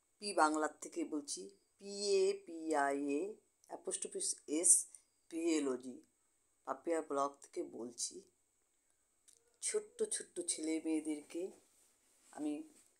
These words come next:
বলছি, তোমাদের মা বাবা বা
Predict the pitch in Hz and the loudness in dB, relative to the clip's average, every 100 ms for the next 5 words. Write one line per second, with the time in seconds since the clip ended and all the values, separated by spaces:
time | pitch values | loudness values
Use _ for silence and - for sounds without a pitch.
0 | _ - 143 139 - - - _ _ _ | _ -6 -2 -2 -4 -10 -12 _ _ _
1 | _ _ _ _ - 185 185 180 190 185 | _ _ _ _ -8 0 2 4 4 4
2 | 185 - 143 143 139 143 147 143 127 120 | 0 -8 -8 0 2 4 2 0 -2 -2
3 | 127 123 131 139 _ _ _ _ _ _ | -2 -2 -4 -12 _ _ _ _ _ _
4 | _ _ _ _ _ _ 131 117 | _ _ _ _ _ _ -12 -10